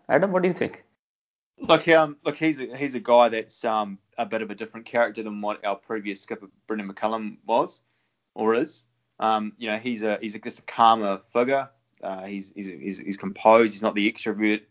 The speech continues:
Speaker 2: type that Brendan McCullum possessed, or the, you know, the, the, the guy that wears his heart on the sleeve in the same kind of manner. But, you know, this guy is a guy that can get his, his troops to, to follow his lead, and he leads by example, and he's got a really great demeanour, and,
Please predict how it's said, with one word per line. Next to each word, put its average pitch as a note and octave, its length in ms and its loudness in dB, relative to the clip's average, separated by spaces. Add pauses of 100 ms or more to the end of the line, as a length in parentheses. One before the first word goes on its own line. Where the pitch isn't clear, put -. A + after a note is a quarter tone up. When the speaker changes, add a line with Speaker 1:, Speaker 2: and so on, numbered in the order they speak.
(240)
Speaker 2:
type G#2+ 340 2
that - 160 -12
Brendan G#2 240 -10
McCullum A2 420 -8 (760)
possessed, A#2+ 560 -4
or G2+ 420 -4
the, G#2 160 -6
you G2 60 -4
know, G2 120 -4
the, G2 120 -6
the, G2 220 -8
the G2+ 80 -10
guy G#2 220 2
that F#2+ 140 -8
wears G2+ 200 -6
his F#2+ 100 -18
heart G#2+ 240 6
on G2+ 100 -6
the G2+ 60 -10
sleeve G#2+ 260 -2
in G2+ 60 -10
the G2+ 60 -10
same G#2 340 -4
kind G#2+ 180 -6
of G2 60 -8
manner. A#2 380 -4
But, G#3 180 0
you G#2+ 60 -12
know, G#2 80 -10
this A#2+ 160 -12
guy G#2 360 -2 (600)
is G2+ 180 -8
a G2+ 60 -6
guy G#2 220 2
that G#2 100 -6
can G2+ 140 -10
get G2+ 260 -4
his, G2 320 -10 (180)
his G#2 120 -8
troops - 360 -4
to, F#2+ 240 -2 (360)
to A2 80 -8
follow A2 340 4
his G2 140 -8
lead, B2 280 0
and G#2+ 140 -2
he G2+ 80 -6
leads G#2+ 260 -2
by G2+ 240 0
example, A2 600 -6
and G#2 80 -6
he's G2 100 -10
got G2+ 140 -2
a G2 60 -2
really G#2 220 -4
great G2 340 -4
demeanour, G#2+ 480 -10
and, G2+ 100 -16